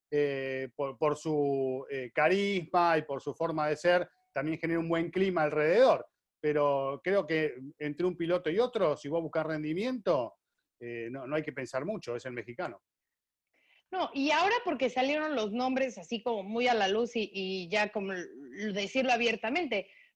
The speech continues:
Speaker 2: pero realmente desde hace unas semanas, cuando se le preguntó a Christian Horner sobre lo de Checo, él dijo,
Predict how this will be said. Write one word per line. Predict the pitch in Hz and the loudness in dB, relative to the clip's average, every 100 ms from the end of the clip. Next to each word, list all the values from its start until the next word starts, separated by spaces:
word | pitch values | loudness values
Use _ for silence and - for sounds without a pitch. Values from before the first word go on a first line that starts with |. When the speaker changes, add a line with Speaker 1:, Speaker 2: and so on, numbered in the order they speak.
| - | 2
Speaker 2:
pero | 277 285 | 4 6
realmente | 359 415 359 285 | 6 4 2 2
desde | 285 247 277 | 4 4 4
hace | 285 349 | 4 2
unas | 320 214 | 2 2
semanas, | 196 202 208 202 | 0 0 -2 -4
cuando | - 214 | -4 -4
se | 196 | -2
le | 202 196 | -2 -2
preguntó | 208 220 208 | -2 -2 0
a | 269 | -2
Christian | 262 254 247 233 208 | 0 -2 0 -2 -2
Horner | 220 214 202 | -4 -2 -4
sobre | 202 185 185 | -4 -4 0
lo | 185 | 0
de | 185 | -2
Checo, | 180 208 247 247 - | -4 -6 -4 -6 -2
él | 247 277 | -2 0
dijo, | 294 233 175 | -2 -4 -8